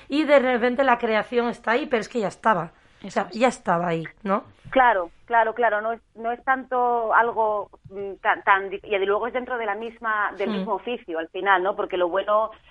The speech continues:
Speaker 3: a mí una de las cosas que me, que me enca-, bueno, me gusta todo de, del, del oficio del teatro, todo, me parece, me parece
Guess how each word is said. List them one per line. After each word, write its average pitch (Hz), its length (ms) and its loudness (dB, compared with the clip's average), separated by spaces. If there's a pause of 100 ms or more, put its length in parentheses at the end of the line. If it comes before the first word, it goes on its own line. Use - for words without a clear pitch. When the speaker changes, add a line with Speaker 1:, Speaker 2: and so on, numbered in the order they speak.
Speaker 3:
a 185 100 -2
mí 202 120 -4
una 233 140 2
de 233 100 0
las 233 140 -8
cosas 240 300 -10
que 233 140 -8
me, 214 320 -8
que 214 100 -10
me 202 80 -8
enca-, - 180 -8
bueno, 196 180 -6
me 202 60 -2
gusta 226 240 0
todo 160 340 0
de, 160 380 -4
del, 165 320 -4
del 170 140 -2
oficio 165 380 -4
del 165 280 0
teatro, 147 400 -2
todo, 160 280 0
me 151 120 -12
parece, 180 560 -6
me 175 100 -8
parece 175 300 -8